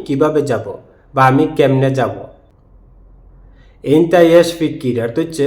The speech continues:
তুমি কি চিন্তা করো। তুমি কি চিন্তা করো, আরবিতে বলে ইনতা ইয়েশ ফিকির।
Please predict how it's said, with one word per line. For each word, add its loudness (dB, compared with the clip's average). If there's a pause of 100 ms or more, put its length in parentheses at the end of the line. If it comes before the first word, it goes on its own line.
(140)
তুমি 0 (100)
কি -2 (120)
চিন্তা -2
করো। -8 (580)
তুমি 2 (140)
কি 2 (160)
চিন্তা 0
করো, 4
আরবিতে 2
বলে 0 (160)
ইনতা -2 (140)
ইয়েশ 4
ফিকির। -8